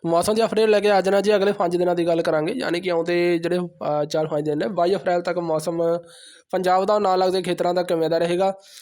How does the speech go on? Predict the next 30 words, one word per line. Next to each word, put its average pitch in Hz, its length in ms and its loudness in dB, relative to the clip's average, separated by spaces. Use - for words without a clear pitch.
ਸੋ - 140 -2
ਇੱਕ 220 480 0
ਪੱਛਮੀ 202 300 0
ਸਿਸਟਮ 202 420 -2
ਪਹੁੰਚ 190 360 -2
ਕਰ 208 180 -2
ਚੁੱਕਿਆ 180 280 -2
ਜੀ, 196 160 -4
ਤੇ 190 220 -2
ਇਹ 214 100 4
ਸਿਸਟਮ 202 420 -2
ਅਗਲੇ 196 420 2
ਅੜਤਾਲੀ 170 400 0
ਬਹੱਤਰ 170 400 -2
ਘੰਟੇ 175 220 0
ਸਰਗਰਮ 165 480 -2
ਰਹਿਣ 175 180 0
ਵਾਲਾ 170 220 2
ਉੱਤਰ 160 240 -2
ਭਾਰਤ 165 260 -2
ਦੇ 160 120 -2
ਵਿੱਚ। 160 240 -2
ਕੀ 180 80 -4
ਇਹਦੀਆਂ 190 320 0
ਗਤੀਵਿਧੀਆਂ 185 440 0
ਹੋਣਗੀਆਂ, 196 360 0
ਇਹ 165 80 -2
ਵੀ 180 100 -2
ਤੁਹਾਨੂੰ 175 200 0
ਦੱਸਾਂਗੇ, 170 380 -2